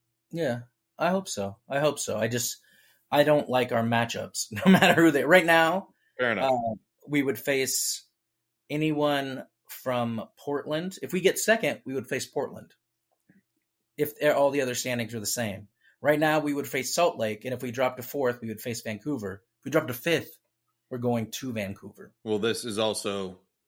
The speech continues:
Speaker 2: if they
Speaker 1: So
Speaker 2: retain their current s-, position on the table.
Speaker 1: Right.
Speaker 2: But, man, M L S wants that first round to be Seattle-Portland,
Speaker 1: That would
Speaker 2: potentially
Speaker 1: be the
Speaker 2: three matches.
Speaker 1: That'd be the worst. We would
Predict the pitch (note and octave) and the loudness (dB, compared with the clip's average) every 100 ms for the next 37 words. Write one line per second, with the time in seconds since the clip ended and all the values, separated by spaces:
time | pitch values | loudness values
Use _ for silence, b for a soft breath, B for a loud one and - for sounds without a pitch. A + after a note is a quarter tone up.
0 | _ _ - G2+ - F#2+ B2+ A#2+ G#2 F#2+ | _ _ -8 -8 -2 0 2 0 -2 -6
1 | F2 F#2 F#2 - G#2 F#2 - _ _ _ | -8 -8 -8 -4 -4 -4 -10 _ _ _
2 | _ - _ A#2 G#2 F#2+ F#2 F2 - G#2 | _ -20 _ -6 -4 -4 -8 -10 -4 -2
3 | F2+ B2+ F2 F2 b b _ b - A#2+ | 4 2 2 -8 b b _ b -2 0
4 | A#2+ A2 C3 B2+ B2 - G#2 A2 A2+ G2+ | 2 2 2 2 2 0 -4 -2 -2 -4
5 | - G2+ G2+ G2 F#2+ - G#2+ F#2+ G#2 G#2 | -12 -4 -2 -2 -4 -2 -2 -2 -4 -4
6 | F#2+ F#2 F#2 F#2 F2+ F2+ - _ _ - | -4 -8 -8 -10 -10 -12 -16 _ _ -12
7 | - G2 F#2 - G#2 F2 F2+ F2 F2 _ | -6 -4 -4 -6 -6 -6 -10 -14 -18 _
8 | G#2 - G#2 A2 G2+ A2+ G#2 G2+ G#2+ G#2 | -10 -4 -4 -4 -6 -6 -4 -2 -2 0
9 | G2+ G2+ - A#2 A#2+ - - _ - C3 | -2 -2 -4 -6 -8 -12 -18 _ -12 -6
10 | C3 G#2+ G2+ G#2 A2+ A#2+ G#2 - - A#2+ | -4 -4 -6 -8 -2 -2 -2 -6 -6 -6
11 | A2+ | -6